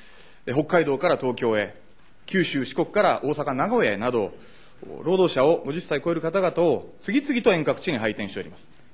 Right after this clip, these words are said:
それぞれ幼い子供や年老いた親、長年連れ添った配偶者など、家族のある人たちです。え、今日は最高裁に来ていただいておりますけども、大阪から名古屋に配点された十七名が、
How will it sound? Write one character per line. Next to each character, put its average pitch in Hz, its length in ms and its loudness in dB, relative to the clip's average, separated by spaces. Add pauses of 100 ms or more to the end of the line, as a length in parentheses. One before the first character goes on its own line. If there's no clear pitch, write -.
(160)
そ - 120 0
れ 165 100 6
ぞ 202 80 6
れ 175 380 4
幼 143 320 0
い 139 60 0
子 139 100 -2
供 143 160 -2
や 147 80 -2
年 143 220 -6
老 180 60 -2
い 165 60 -6
た 127 80 -2
親、 170 240 2 (500)
長 165 220 4
年 170 140 0
連 170 100 -8
れ 202 120 2
添 202 120 -2
っ - 20 -12
た - 140 -4
配 175 160 0
偶 196 140 -4
者 170 120 -4
な 202 120 2
ど、 165 200 0 (180)
家 208 120 4
族 226 240 -4
の 175 80 0
あ 131 80 4
る 131 60 -6
人 202 160 -8
た 254 100 0
ち 117 140 -8
で 101 80 -14
す。 - 120 -20 (640)
え、 139 120 4
今 131 80 -2
日 190 80 2
は 151 80 8
最 208 200 6
高 208 140 4
裁 135 160 2
に 101 80 -6
来 - 140 -16
て 147 100 2
い 127 60 2
た 135 60 4
だ 127 60 6
い 123 60 0
て 127 80 -2
お - 20 2
り 120 60 -2
ま 123 80 -2
す - 80 -8
け 107 80 -8
ど 95 80 -4
も、 107 260 -4 (380)
大 247 200 6
阪 254 260 4
か 226 80 4
ら 208 140 6
名 208 120 4
古 233 140 4
屋 147 60 6
に 120 80 -2
配 127 180 0
点 131 160 -2
さ 131 140 0
れ 117 80 -2
た 110 100 0
十 165 240 -2
七 196 220 4
名 107 160 0
が、 98 260 2